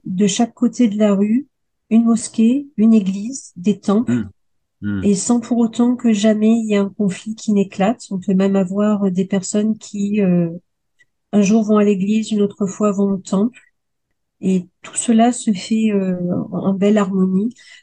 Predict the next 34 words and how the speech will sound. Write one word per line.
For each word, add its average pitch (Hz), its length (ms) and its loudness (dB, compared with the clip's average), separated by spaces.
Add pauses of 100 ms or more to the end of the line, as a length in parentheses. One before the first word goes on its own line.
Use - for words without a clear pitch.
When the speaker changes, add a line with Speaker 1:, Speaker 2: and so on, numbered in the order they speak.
(180)
Speaker 1:
C'est 233 300 -2
un 240 120 4
pays 247 320 2
qui - 160 -2
a 226 80 6
accueilli 233 420 0
aussi, 254 500 -2
euh, 214 220 0
de 196 120 0
nombreux 220 360 0
peuples, - 500 -2
euh, 190 280 -4
qui 196 180 -4
viennent, 208 380 2
ben, 190 180 0
du 196 140 0
Togo, 208 500 0
du 214 160 2
Nigeria, 196 640 0 (800)
euh, 185 320 0
donc 190 240 0
des 202 220 2
ethnies 240 480 2
avec 220 240 0
des 214 100 2
langages 214 380 2
différents. 220 540 0 (680)
Et, 202 340 0
euh, 196 560 -2
l'intégration 220 920 0
se - 160 -4
fait 226 320 -2
de 214 80 2
façon 214 580 -4